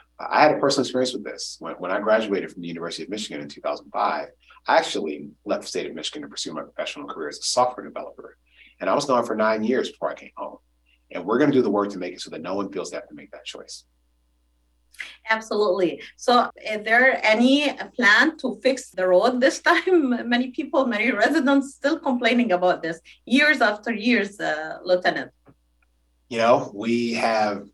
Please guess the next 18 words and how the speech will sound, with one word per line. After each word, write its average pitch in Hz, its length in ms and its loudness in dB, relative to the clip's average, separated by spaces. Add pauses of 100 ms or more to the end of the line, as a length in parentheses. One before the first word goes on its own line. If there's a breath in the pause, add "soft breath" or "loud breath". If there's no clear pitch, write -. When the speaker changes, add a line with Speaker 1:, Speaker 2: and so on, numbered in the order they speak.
(360)
Speaker 1:
continued 117 680 -4
to - 80 -6
be 98 180 -4
committed 87 600 -8
to 87 160 -8
making - 240 -4
sure 92 160 -6
that 80 120 -4
our 76 140 2
roads 78 320 -4
are 73 80 -6
safe - 560 -4 (100)
and 87 200 -6
that - 120 -8
we 78 160 -8
can - 200 -12
fix - 260 -6
them 71 340 -8